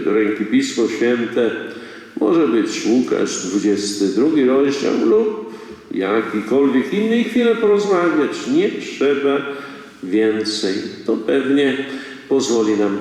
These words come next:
też zjednoczyć naszą rodzinę i o niej pamiętać. Najświętsza Maryjo, wspomożycielko wiernych, Tobie powierzamy naszą rodzinę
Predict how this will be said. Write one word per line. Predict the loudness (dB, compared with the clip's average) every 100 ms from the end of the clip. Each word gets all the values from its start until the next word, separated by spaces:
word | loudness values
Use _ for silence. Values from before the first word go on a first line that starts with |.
| 0
też | 2 0 -2 -6 -6 -8 -8 -2
zjednoczyć | 2 2 2 0 0 -4 -6 -4
naszą | -2 -2 0 0
rodzinę | 0 0 2 2 4 2 0 -6 -4
i | 0 2
o | 2
niej | 0 0
pamiętać. | -2 -2 0 0 0 -4 -4 -4 -6 -12 -12 -12 -14 -16 -20 -20 -20 -20 -20 -20 -20 -20 -6
Najświętsza | -2 2 2 0 0 2
Maryjo, | 2 4 4 2 0 -2 -8 -14 -14
wspomożycielko | -14 -4 0 2 2 0 0 0 0 0
wiernych, | 2 2 2 0 0 -2 -6 -12 -16 -16 -16 -16 -14 -2
Tobie | 2 4 4 4 2 0 -2 0
powierzamy | 2 2 2 2 2 0 2 0 0 2 2 2
naszą | 2 0 -2 0 2
rodzinę | 4 2 2 2 2